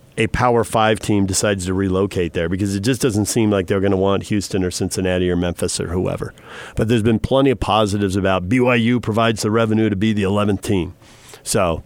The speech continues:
is a Missouri or an Arkansas or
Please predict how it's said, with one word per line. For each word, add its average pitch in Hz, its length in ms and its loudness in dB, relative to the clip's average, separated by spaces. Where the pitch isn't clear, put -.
is - 180 -2
a 110 40 2
Missouri 131 580 4
or 101 120 2
an 104 80 2
Arkansas 117 800 2
or 85 360 -2